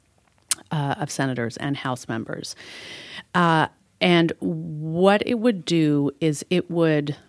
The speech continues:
um, have charter schools, uh, funded out of the Opportunity Pathways account. Thus, they would not be funded from the general fund, uh,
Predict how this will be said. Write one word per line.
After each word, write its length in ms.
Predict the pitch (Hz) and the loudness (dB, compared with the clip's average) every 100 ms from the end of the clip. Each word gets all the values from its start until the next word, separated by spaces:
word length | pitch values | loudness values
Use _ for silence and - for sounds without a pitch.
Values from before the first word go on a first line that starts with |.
| _ 165 | _ -2
um, 520 | 160 147 139 131 131 - - - _ _ _ _ _ _ _ _ _ _ _ _ _ | 0 2 0 -2 -6 -14 -20 -20 _ _ _ _ _ _ _ _ _ _ _ _ _
have 360 | 156 180 170 151 - | -4 0 2 0 -6
charter 360 | - 180 170 180 | -2 0 0 -2
schools, 800 | - 175 156 147 143 143 - - _ _ 151 | -4 0 2 2 0 -4 -10 -16 _ _ -4
uh, 400 | 147 143 135 - | -2 0 0 -2
funded 680 | - - 180 170 165 156 147 - | -8 0 2 4 2 0 -2 0
out 180 | 151 151 | 2 2
of 120 | 147 | 2
the 420 | 139 131 123 123 - _ - | -2 -4 -4 -6 -12 _ -4
Opportunity 600 | 165 160 - 175 151 143 | -2 -2 -2 -2 0 -4
Pathways 680 | - 139 120 - - 85 - | -4 -4 -6 -8 -8 -8 -12
account. 540 | - - - - - _ _ - - - _ _ | -14 -12 -12 -14 -20 _ _ -20 -20 -20 _ _
Thus, 380 | 165 147 - - | 0 0 -2 -4
they 120 | 156 | -2
would 160 | 151 143 | -2 -2
not 180 | 147 - | -4 -4
be 140 | 143 | -6
funded 440 | - 143 139 139 | -2 0 0 -4
from 460 | - 135 120 110 - _ _ _ _ 147 | -6 -6 -6 -8 -12 _ _ _ _ -12
the 60 | |
general 420 | 143 151 160 156 | -2 2 4 2
fund, 640 | 151 147 139 139 135 135 - _ _ - - _ - | 0 -2 -2 0 -2 -2 -6 _ _ -20 -20 _ -8
uh, 480 | 147 139 135 127 | -4 -2 -2 -4